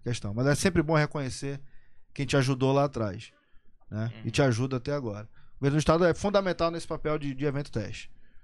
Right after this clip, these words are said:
Speaker 1: Talvez sem a ajuda deles isso não po-, não pudesse acontecer,
Speaker 2: Uhum.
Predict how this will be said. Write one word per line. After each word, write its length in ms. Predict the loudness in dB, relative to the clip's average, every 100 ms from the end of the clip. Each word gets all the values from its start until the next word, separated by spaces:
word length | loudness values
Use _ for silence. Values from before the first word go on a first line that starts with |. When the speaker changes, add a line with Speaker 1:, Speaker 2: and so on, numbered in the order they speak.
| -18 -12 -2
Speaker 1:
Talvez 260 | 2 2
sem 100 | 4
a 60 | 4
ajuda 300 | 4 2 0
deles 220 | -2 -4
isso 260 | -6 -6 -4
não 100 | -4
po-, 220 | -4 -8 -8 -12
não 100 | -8
pudesse 580 | -2 2 2 2 -6 -10 -12 _ -20 -20 -20 -20 -20 -14
acontecer, 720 | -8 -4 -2 -2 -4 -6 -8 -14 -20 -20 -20 _ _ _
Speaker 2:
Uhum. 100 | -20